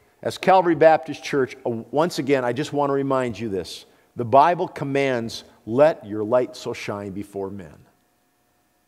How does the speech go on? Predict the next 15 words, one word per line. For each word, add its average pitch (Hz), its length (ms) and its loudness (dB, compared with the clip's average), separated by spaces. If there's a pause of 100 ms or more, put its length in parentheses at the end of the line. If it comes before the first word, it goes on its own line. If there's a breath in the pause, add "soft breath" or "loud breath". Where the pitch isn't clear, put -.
(380)
God 160 440 6
commanded 135 640 -4
the 110 60 -4
light 117 300 -2
to 113 60 -14
shine 107 340 -8
out 98 140 -8
of 92 80 -6
darkness. 92 480 -8
God 139 400 2
says, 104 280 -10
"Let 113 320 -4
there 110 120 -6
be 104 140 -8
light." 98 280 -8